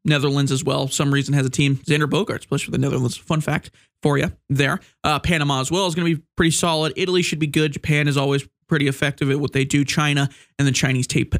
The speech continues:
Taipei. South Korea's got a team as well. It's just fun. It's a good time to watch,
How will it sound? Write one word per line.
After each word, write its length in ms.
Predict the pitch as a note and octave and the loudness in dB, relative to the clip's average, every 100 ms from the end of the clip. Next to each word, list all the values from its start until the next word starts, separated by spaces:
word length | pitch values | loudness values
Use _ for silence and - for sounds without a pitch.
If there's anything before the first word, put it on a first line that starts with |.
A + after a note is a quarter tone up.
| C#3 | 0
Taipei. 540 | E3+ C#3 F3 G3+ F#3+ - _ _ _ _ _ _ - | 2 2 2 2 0 -4 _ _ _ _ _ _ -2
South 240 | - D3 | 0 0
Korea's 320 | - E3 D#3+ | 0 2 2
got 100 | C#3+ | -2
a 60 | D3 | -4
team 220 | C#3+ D3+ | -2 0
as 60 | C#3+ | 0
well. 180 | C#3 - | 0 -2
It's 100 | - | -2
just 180 | C4+ - | -2 0
fun. 280 | F3+ A3 - _ - | -2 -4 -10 _ -6
It's 140 | - | -2
a 40 | - | -2
good 120 | B3+ | 0
time 180 | G3+ E3+ | 0 0
to 60 | |
watch, 320 | C#3 - - | -2 -8 -16